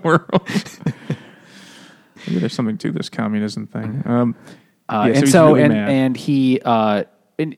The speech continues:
Speaker 2: it doesn't say it right away exactly what happens, but you see, but then in, on, like, page five, he, he, you know, he's setting out on this voyage with his brand new, super top secret, ultra advanced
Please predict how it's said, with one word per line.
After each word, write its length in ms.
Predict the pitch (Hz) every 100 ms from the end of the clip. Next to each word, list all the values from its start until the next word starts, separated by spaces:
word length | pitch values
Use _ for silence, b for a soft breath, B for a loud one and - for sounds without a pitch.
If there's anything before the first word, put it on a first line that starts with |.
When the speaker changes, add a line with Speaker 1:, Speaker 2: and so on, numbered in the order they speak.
| -
Speaker 2:
it 120 | 208
doesn't 360 | 208 269 208 185
say 320 | - 190 156
it 100 | 131
right 460 | 143 147 170 165 160
away 400 | 160 156 147 151
exactly 600 | - 143 147 143 - 143
what 320 | 131 - 139
happens, 360 | 143 143 - 135
but 100 | 123
you 80 | 117
see, 240 | - 120
but 260 | 104 104 - -
then 320 | 104 120 120
in, 120 | 107 101
on, 180 | 110 104
like, 180 | 95
page 180 | - 101
five, 360 | - 101 92 -
he, 480 | - - 107 98 - _ _ _ _
he, 220 | - 107
you 180 | 101 104
know, 180 | 98
he's 200 | 110 113 -
setting 300 | 131 127 123
out 220 | 113 - _ _ -
on 320 | 117 113 110
this 380 | 107 101 - -
voyage 680 | - - 139 147 143 139 -
with 260 | 120 113 -
his 160 | 107
brand 480 | 95 98 107 117 117
new, 260 | 110 107 107
super 500 | - 123 110 107 104
top 320 | - 113 107
secret, 500 | - 120 - 104 104 -
ultra 320 | 104 - 104
advanced 540 | 98 107 104 98 -